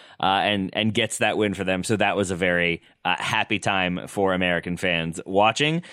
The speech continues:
Speaking of happy times for Americans, we can talk about the Bundesliga for a second, uh, where we had Joe Scally hitting a screamer, a nice sort of, uh,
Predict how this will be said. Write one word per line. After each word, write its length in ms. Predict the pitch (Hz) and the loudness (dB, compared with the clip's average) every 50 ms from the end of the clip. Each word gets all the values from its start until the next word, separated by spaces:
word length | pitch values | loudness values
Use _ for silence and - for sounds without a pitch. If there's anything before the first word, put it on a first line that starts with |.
| - | -20
Speaking 400 | - - - 320 359 302 160 117 | -8 0 2 2 4 4 4 2
of 80 | 104 95 | 2 2
happy 220 | 117 107 98 101 | 2 0 0 0
times 300 | 101 - 107 98 92 90 - | -2 -2 -2 -2 -2 -2 -2
for 100 | - 98 | -2 0
Americans, 580 | 90 90 90 95 101 98 151 151 165 175 156 | 0 2 2 2 2 2 0 -2 -2 -2 -4
we 120 | 135 120 113 | -4 -4 -4
can 100 | - 107 | -4 -2
talk 160 | - 110 95 | -2 -2 0
about 180 | 98 98 95 87 | 0 0 0 0
the 80 | 95 | 0
Bundesliga 480 | 92 127 143 135 - - 110 98 101 95 | 0 2 2 2 2 2 2 2 2 2
for 160 | - 104 101 | 2 2 2
a 60 | 98 | 2
second, 460 | 95 - 113 104 - 156 170 185 - - - - - - - - | 2 2 0 0 0 0 -2 -4 -6 -10 -14 -20 -20 -20 -10 -4
uh, 240 | - 107 117 120 110 | 0 2 2 4 4
where 260 | 98 123 123 123 120 | 4 6 6 6 6
we 200 | 117 117 120 113 | 6 4 4 2
had 360 | 104 104 107 107 104 104 101 | 2 2 2 2 2 2 2
Joe 240 | 101 98 113 123 113 | 0 2 4 4 4
Scally 520 | 107 - - 120 110 110 123 143 156 180 185 | 2 2 0 2 2 2 4 2 2 0 0
hitting 360 | 143 120 147 131 123 123 120 | 0 0 0 2 2 2 2
a 40 | 117 | 2
screamer, 540 | 113 - - - 139 131 131 156 170 185 196 | 0 0 2 2 2 4 4 4 4 4 6
a 180 | 170 - 120 | 4 4 4
nice 460 | 123 123 123 135 151 156 - - - - - - - - - - | 4 4 2 2 2 2 2 2 0 0 -4 -14 -20 -20 -12 -2
sort 200 | - 147 143 135 | 2 4 6 6
of, 240 | 131 120 110 110 107 - - - | 6 4 2 -2 -8 -12 -8 -4
uh, 360 | - 110 113 110 107 107 95 | 0 2 4 4 4 4 2